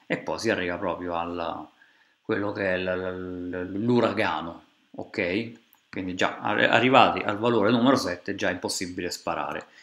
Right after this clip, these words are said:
Quindi adesso che hai tutte le nozioni, stai attento al vento, impara a stimarlo,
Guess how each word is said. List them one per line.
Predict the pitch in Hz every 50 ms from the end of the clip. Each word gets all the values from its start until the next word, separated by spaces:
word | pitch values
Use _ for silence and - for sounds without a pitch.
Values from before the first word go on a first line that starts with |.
| - - - - _
Quindi | - 135 120 101 95 95 95 90 - - - _ _ _ _ _
adesso | - 117 113 120 120 - - - - - 98 -
che | - 113 110
hai | 104 95 90 87 90 -
tutte | - 120 104 - - 98 101
le | 104 107
nozioni, | 123 131 123 - - 131 120 110 107 107 110 117 127 123 -
stai | - - - 113 107 107 110
attento | 110 - - - 113 101 95 98 95 - 92 92 -
al | - 104 104 101 101
vento, | 104 98 95 95 101 101 - 131 143 - 302 - - - - - - _ _ _ _ _ _ _ _ _ _ _ _ _ _ _ _ _ _ _ _ _ _
impara | 123 117 - - 120 113 107
a | 101
stimarlo, | - - - 127 113 101 90 90 90 104 113 120 131 143 147 - - -